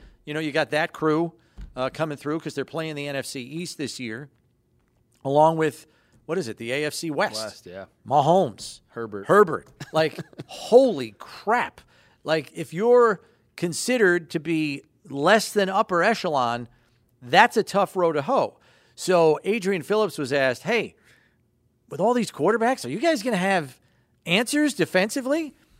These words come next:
Speaker 1: So here is Adrian Phillips' quote. "You look at our schedule, it's stacked with a bunch of quarterbacks.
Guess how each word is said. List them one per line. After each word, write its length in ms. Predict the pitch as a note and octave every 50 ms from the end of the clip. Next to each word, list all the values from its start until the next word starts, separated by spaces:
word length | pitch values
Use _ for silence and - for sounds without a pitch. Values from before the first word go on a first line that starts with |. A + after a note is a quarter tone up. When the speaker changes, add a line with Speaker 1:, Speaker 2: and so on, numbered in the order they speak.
| _ _
Speaker 1:
So 180 | _ - D#3+ D3+
here 280 | C3+ D#3 A3 A#3 A#3 A3
is 140 | G3+ D3+ E3+
Adrian 400 | F#3 F3+ E3+ - E3+ E3 D3 C3+
Phillips' 360 | - - D3 C3+ A#2+ F#2 -
quote. 380 | - - C#3+ A#2 G2+ - - _ _ _ _ _ _ _ _ _ _ _ _ _ _
"You 160 | B2 C3+ D3
look 300 | D3+ D3+ E3+ G#3+ G#3 -
at 160 | G#3+ G#3 G3 F#3
our 120 | E3+ D#3
schedule, 640 | - - - D3+ C3+ B2+ - A#2+ A#2+ A2+ B2 C3 - _
it's 200 | D3 D3 - -
stacked 520 | - - - - E3 D3+ D3+ D3 D3+ - -
with 100 | D3 C#3+
a 60 | C3
bunch 240 | C3 C3+ B2+ - C3+
of 40 | -
quarterbacks. 680 | - B2+ A#2 G2+ G2+ G2+ G2+ G#2+ - _ - -